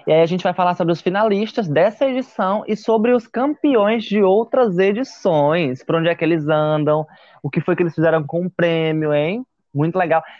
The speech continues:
E eu vou falar também das curiosidades, que eu ia falar ne-, nesse programa, mas a gente esticou bastante, né? Aí eu guardo as curiosidades pro próximo programa,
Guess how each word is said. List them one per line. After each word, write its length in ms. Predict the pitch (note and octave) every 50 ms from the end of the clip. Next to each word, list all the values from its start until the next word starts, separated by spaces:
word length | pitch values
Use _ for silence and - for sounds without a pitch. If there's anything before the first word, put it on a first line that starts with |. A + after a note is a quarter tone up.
| _ -
E 80 | F#3+ G3+
eu 80 | G#3
vou 140 | F#3+ G3+ F#3+
falar 200 | - G3+ F#3+ F#3+
também 200 | F#3+ F#3+ F#3 F#3
das 120 | G3 F#3+
curiosidades, 520 | - - F#3+ F#3+ G3 G#3 G3+ G3+ D#3+ C3+ _
que 80 | - D3+
eu 180 | D3+ D3 D3
ia 120 | D3 D3+ D3
falar 320 | - D#3+ D3+ D3 D3 D3+ -
ne-, 80 | - D3
nesse 220 | C#3+ D3 - -
programa, 460 | C#3 D#3 D#3 D#3 D#3 D3 C#3+ D3+ E3+ F3
mas 240 | E3+ D3+ D3 C3
a 60 | D3 C#3+
gente 160 | C#3+ D3+ D3
esticou 340 | - - - D3+ - - C#3+
bastante, 640 | C#3+ E3 F#3 - - - D3+ D#3 F3+ G3 - -
né? 160 | E3+ D#3+ F3+ F3+ _ _ _ _ _ -
Aí 80 | F#3+ G3+
eu 100 | G#3+ G#3
guardo 200 | F#3 G3 G3 G3
as 100 | F#3+ -
curiosidades 480 | F#3+ F#3+ F#3 F3+ F#3 F3+ F3+ F3 _
pro 100 | _ G3+
próximo 320 | - G#3 G#3 - - G#3 F#3+
programa, 400 | G#3+ G#3 F3+ D3+ B2+ B2 B2+